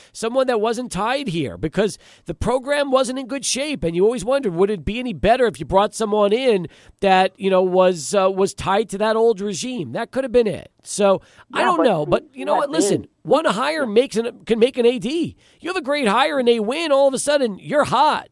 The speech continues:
Speaker 1: And that could definitely be the case with, with Lisa and, and the choice to take Jeff Traylor and bring him in. So I gotta get to a break. I appreciate it, Dan.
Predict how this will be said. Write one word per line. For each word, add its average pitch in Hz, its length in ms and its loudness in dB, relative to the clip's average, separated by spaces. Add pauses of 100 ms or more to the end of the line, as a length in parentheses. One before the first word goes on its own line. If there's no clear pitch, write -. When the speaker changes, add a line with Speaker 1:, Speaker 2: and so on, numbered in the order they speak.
(120)
Speaker 1:
And 165 160 -6
that 262 160 -4
could 220 180 -4
definitely 233 400 0
be 208 120 -6
the 180 100 -6
case 196 400 0 (380)
with, 180 220 4
with 190 180 2
Lisa 180 380 0
and, 165 220 2
and 160 160 -2
the 147 60 -4 (100)
choice 175 280 2
to 156 100 -16
take 151 220 0
Jeff 156 240 -2
Traylor 147 340 -2
and 127 120 -6
bring 127 140 -2
him 113 120 -6
in. 92 240 -12
So 131 180 -10 (260)
I 185 80 0
gotta 233 160 4
get 247 140 6
to 233 80 4
a 240 60 6
break. 196 420 0
I 190 60 2
appreciate 220 500 2
it, 185 80 -2
Dan. 208 340 2